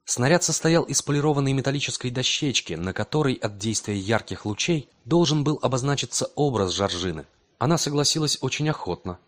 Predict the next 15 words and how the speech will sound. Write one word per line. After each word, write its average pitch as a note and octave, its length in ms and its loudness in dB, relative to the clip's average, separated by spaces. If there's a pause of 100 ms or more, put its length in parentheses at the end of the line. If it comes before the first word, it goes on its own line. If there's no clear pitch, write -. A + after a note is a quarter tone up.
(120)
Когда G#2 260 0
портрет A2+ 400 0
был G#2+ 160 0
кончен, D#3+ 560 2 (180)
она B2+ 220 2
взглянула C#3 480 0
и - 160 -2
ужаснулась. D3 800 0 (320)
Черты A#2 340 -2
её C3+ 240 -2
лица C3 300 0
обозначались C#3 600 0
смутно, B2+ 560 -2
чёрными C3+ 440 0
пятнами, F#2+ 580 0